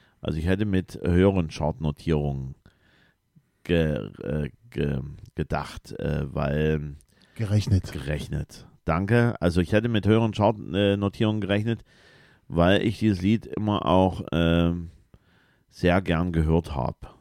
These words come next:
Speaker 1: Weil es ist halt ein Duett von Zweien, äh, wobei natürlich, äh, es eher in Richtung Solo geht. Aber auf alle Fälle ist es eine schöne Nummer, für mich jedenfalls. Schweiz war's Platz zweiundzwanzig.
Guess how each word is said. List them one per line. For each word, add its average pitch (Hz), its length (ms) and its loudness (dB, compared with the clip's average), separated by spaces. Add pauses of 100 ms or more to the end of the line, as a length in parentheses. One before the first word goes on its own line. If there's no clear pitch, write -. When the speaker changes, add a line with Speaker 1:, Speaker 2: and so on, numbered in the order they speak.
(320)
Speaker 1:
Weil 73 600 -2
es 78 160 -6
ist 87 180 -6
halt 78 180 2
ein 71 80 -6
Duett - 400 0
von 107 360 -8
Zweien, 131 560 -2 (1040)
äh, 90 180 -2
wobei 85 360 2
natürlich, 85 640 -2
äh, 76 320 2
es - 340 -6
eher 80 180 2
in 80 100 0
Richtung 71 260 -4
Solo 73 300 2
geht. 69 360 -8
Aber 73 220 0
auf 73 120 -2
alle 98 220 0
Fälle 101 400 4 (720)
ist - 360 -4
es 85 360 0
eine 73 520 -2 (100)
schöne 123 580 4
Nummer, 120 480 4
für 95 180 0
mich 104 200 -2
jedenfalls. 123 680 0
Schweiz 95 400 2
war's 92 180 2
Platz - 340 -4
zweiundzwanzig. 87 920 -4